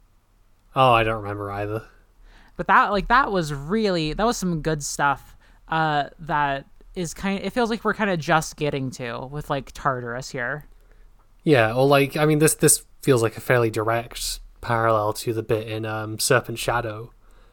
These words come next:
Speaker 1: where they have to, like, they have to go out on that big pier that, um, has a lighthouse on it or something that's driving off, like, a big sea of primordial chaos.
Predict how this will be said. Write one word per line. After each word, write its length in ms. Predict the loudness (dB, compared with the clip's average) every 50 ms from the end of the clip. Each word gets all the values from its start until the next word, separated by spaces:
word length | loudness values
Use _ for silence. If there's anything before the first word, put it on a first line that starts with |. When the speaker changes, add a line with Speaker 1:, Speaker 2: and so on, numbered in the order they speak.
| _ _ _ _ _
Speaker 1:
where 160 | 0 0 2
they 140 | 2 2 0
have 260 | 0 0 -2 -2 -2
to, 100 | -4 -6
like, 320 | -4 -4 -4 -6 -10 -8 -4
they 120 | -2 -2 0
have 120 | 0 -2
to 60 | -2 0
go 160 | 4 4 4
out 100 | 4 4
on 100 | 2 0
that 200 | -2 -2 -2 -2
big 280 | -2 -2 -2 -4 -6
pier 320 | -8 -2 0 2 2 2 0
that, 240 | -2 -4 -8 -8 -12 _ _ -20 _ -12 -8
um, 360 | -6 -4 -4 -4 -6 -6 -4 -2
has 140 | 0 0 0
a 40 | 0
lighthouse 440 | 0 0 -2 -2 -2 -4 -2 -2
on 100 | -2 -4
it 40 | -4
or 100 | -4 -6
something 260 | -4 -4 -4 -4 -6
that's 120 | -6 -6 -4
driving 360 | -2 -2 -2 -2 -2 -4 -4
off, 200 | -6 -6 -6 -8
like, 240 | -10 -12 -12 -14 -10
a 40 | -6
big 220 | -4 -4 -4 -4
sea 160 | -4 -4 -4 -2
of 60 | 0
primordial 460 | 2 0 0 0 0 -2 -2 -4 -4 -4
chaos. 640 | -4 -4 -4 -4 -6 -8 -12 -12 -12 -12 -12 -12 -14